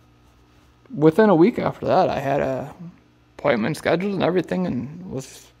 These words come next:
in surgery getting a feeding tube placed. So it, it, it's been a crazy, crazy fucking year. Um, but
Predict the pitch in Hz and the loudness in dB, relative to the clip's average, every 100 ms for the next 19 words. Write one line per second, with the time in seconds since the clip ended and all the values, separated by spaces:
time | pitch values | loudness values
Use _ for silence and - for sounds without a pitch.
0 | _ - 147 143 131 160 147 - - - | _ -10 -8 -4 -2 -2 -2 -4 -6 -4
1 | 160 202 143 - - - - - - _ | -2 -2 -4 -16 -18 -16 -16 -18 -20 _
2 | _ - 131 - - - _ _ _ _ | _ -10 -6 -6 -8 -16 _ _ _ _
3 | _ _ _ _ _ _ _ _ _ _ | _ _ _ _ _ _ _ _ _ _
4 | _ _ _ _ - - - _ - 147 | _ _ _ _ -6 -6 -8 _ 2 2
5 | 143 - - _ _ _ _ _ _ _ | 2 -4 -20 _ _ _ _ _ _ _
6 | _ _ _ - 156 147 214 214 185 - | _ _ _ 0 0 4 4 4 2 4
7 | 190 180 190 175 185 190 _ _ _ - | 6 6 4 -2 -4 -8 _ _ _ -2
8 | 139 147 135 131 143 156 196 - - - | 2 2 2 -2 -4 -8 -16 -4 -4 -4
9 | - - - - - _ _ - - 87 | -10 -10 -16 -20 -20 _ _ -12 -10 -10
10 | 98 - - _ _ _ _ _ _ _ | -14 -18 -20 _ _ _ _ _ _ _
11 | _ _ _ _ _ _ - - - - | _ _ _ _ _ _ -20 -20 -20 -20
12 | _ - 156 220 - | _ 0 2 2 -4